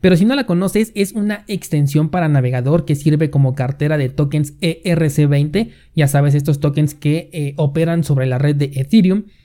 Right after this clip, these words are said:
Y de hecho es la más popular porque existen otras como por ejemplo la de Coinbase, Brave mismo tiene su, su propia cartera, pero la mayoría maneja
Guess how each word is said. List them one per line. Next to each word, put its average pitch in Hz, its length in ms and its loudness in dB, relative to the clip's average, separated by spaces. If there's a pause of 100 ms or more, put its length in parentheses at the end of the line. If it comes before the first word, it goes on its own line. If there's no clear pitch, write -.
(240)
Y 208 100 2
de 233 80 2
hecho 262 240 0
es 202 140 2
la 226 100 0
más 190 160 -2
popular 147 400 0
porque 139 220 -2
existen 180 360 -2
otras 160 260 -2
como 131 200 -4
por 131 100 -2
ejemplo 147 300 -2
la 135 100 2
de 127 160 -4
Coinbase, 156 440 0 (260)
Brave 160 400 2
mismo 160 420 0
tiene 151 300 0
su, 131 340 -2
su 139 140 -2
propia 143 240 -2
cartera, 143 480 -4
pero 151 140 -2
la 143 100 0
mayoría 143 400 0
maneja 151 640 -4